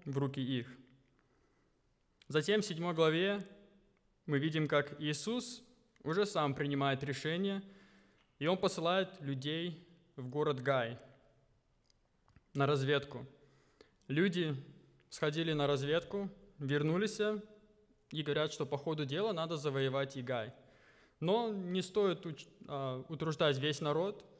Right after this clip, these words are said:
двух-трех тысяч будет достаточно. Иисус соглашается с этим, отправляет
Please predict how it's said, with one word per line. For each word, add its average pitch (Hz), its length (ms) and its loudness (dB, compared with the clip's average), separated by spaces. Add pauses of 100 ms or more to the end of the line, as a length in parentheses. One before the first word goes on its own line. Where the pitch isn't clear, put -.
двух-трех 165 680 -2
тысяч 202 380 -4
будет 151 260 -4
достаточно. 135 720 0 (3000)
Иисус 165 580 -4 (120)
соглашается 147 640 -2
с 185 100 -6
этим, 208 380 -4 (380)
отправляет 143 600 -2